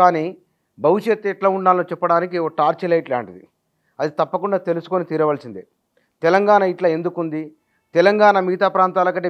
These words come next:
భిన్నంగా ఎందుకుంది, తెలంగాణలో ఎక్కడ లేని ప్రయారిటీ తెలంగాణకు కొన్ని విషయాల్లో ఎందుకుందంటే, దాన్ని నడిచి వచ్చిన దారి అంతా ఇట్లా ఉన్నది కాబట్టే ఇక్కడ ఒక సంఘటన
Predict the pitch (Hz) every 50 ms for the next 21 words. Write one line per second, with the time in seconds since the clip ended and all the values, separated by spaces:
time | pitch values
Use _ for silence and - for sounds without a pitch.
0 | 151 147 156 165 170 175 175 180 175 151 143 151 156 160 165 170 156 151 151 151
1 | 151 151 _ _ _ _ _ _ _ - 160 165 190 208 208 208 208 202 202 196
2 | 202 208 208 202 190 - _ _ _ - 262 165 160 170 175 175 - 226 220 220
3 | 220 214 214 208 214 185 180 185 196 208 208 202 180 214 - 190 185 185 185 190
4 | 185 185 185 180 175 170 170 170 _ 175 170 170 170 165 165 175 185 180 175 160
5 | 147 156 156 165 160 175 160 151 151 156 156 156 151 _ _ _ _ _ _ _
6 | 180 175 180 196 208 196 180 175 185 220 196 277 269 269 269 254 240 220 196 175
7 | 185 180 185 180 185 175 175 190 175 160 156 160 170 156 151 156 165 165 156 160
8 | 151 147 151 147 - 165 151 147 160 156 _ _ _ _ _ _ _ 135 143 -
9 | 175 160 160 156 151 147 143 - 151 156 165 180 180 175 170